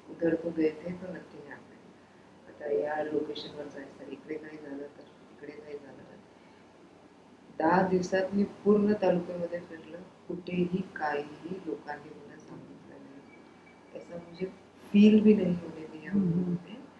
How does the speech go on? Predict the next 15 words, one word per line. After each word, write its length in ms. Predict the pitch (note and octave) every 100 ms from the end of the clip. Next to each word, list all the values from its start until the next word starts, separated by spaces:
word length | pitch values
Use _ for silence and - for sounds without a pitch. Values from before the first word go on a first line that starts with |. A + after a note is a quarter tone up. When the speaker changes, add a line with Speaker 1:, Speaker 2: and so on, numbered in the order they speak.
| - - -
Speaker 1:
आणि 140 | G3+
मला 220 | G3+ F#3+ G3
असं 240 | F#3+ G3+
वाटतं 480 | F#3 F3+ F3+ G3+ -
ते 60 |
काहीच 480 | - - D#3 F3+ -
फटका 300 | E3 - E3 D#3+
नाही. 160 | D#3+ E3+ - - - - -
ते 40 | E3
टीव्हीमध्ये 920 | - D#3+ D#3+ E3 E3 D#3 D#3+ D#3+ D#3+ - - - - - - -
असणार, 420 | - - - D#3
ते 580 | - - - - - -
Speaker 2:
हम्म. 140 | E3 D#3
Speaker 1:
मीडियामध्ये 760 | D3+ - - D#3 D#3 D#3 D#3
असणार, 600 | D#3 - - F#3 - -